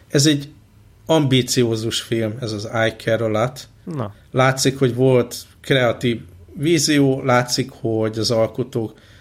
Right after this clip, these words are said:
Speaker 1: szinte mindenki a maximumot megpróbálta kihozni belőle a forgatókönyvből, a rendezésből,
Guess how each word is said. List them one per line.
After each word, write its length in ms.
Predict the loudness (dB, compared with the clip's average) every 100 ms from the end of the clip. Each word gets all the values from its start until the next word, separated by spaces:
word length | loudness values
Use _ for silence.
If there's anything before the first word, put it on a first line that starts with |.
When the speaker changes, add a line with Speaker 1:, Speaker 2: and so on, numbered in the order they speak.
| -20 _ _ _ _ _ _ _ -16
Speaker 1:
szinte 520 | -6 -4 0 0 0 2
mindenki 520 | 2 2 0 0 0
a 60 |
maximumot 840 | 2 2 2 0 0 0 -2 -4 -4
megpróbálta 920 | -4 -4 -6 -2 0 0 -2 -4 -4 -6
kihozni 520 | -2 0 0 -2 -2
belőle 480 | -2 0 -2 -2 -4
a 100 | -6 -12 -20 -20 -20 -6
forgatókönyvből, 1500 | 0 2 2 0 0 0 0 0 0 0 0 2 2 0
a 260 | -4 -8 -2
rendezésből, 1200 | 0 2 2 2 2 2 0 -2 0 2 2 0